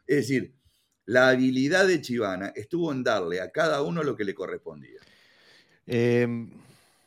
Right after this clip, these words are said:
Speaker 2: estoy muy errado, y mirá que estoy tocando de oído, ¿eh? Pero te, te lo pregunto porque creo que puede ser de interés,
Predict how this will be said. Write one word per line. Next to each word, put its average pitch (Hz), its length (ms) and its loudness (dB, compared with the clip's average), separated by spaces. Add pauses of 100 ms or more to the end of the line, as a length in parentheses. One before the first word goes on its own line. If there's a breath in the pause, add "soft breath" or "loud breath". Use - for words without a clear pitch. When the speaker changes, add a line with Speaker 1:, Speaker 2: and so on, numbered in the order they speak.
(600 soft breath)
Speaker 2:
estoy 214 380 -6
muy 208 200 -2
errado, 123 600 -2
y 101 260 -4
mirá 110 200 2
que 127 60 -8
estoy 117 180 -4
tocando 85 360 -6
de 78 80 -10
oído, 76 300 -12
¿eh? - 80 -16 (680)
Pero 85 200 -8 (180)
te, 82 320 -10
te 90 140 -10
lo 85 380 -8
pregunto 120 400 -8
porque 92 320 -12
creo 101 260 -2
que 92 120 -8
puede 95 200 -6
ser 95 120 -10
de 90 80 -8
interés, 92 460 -6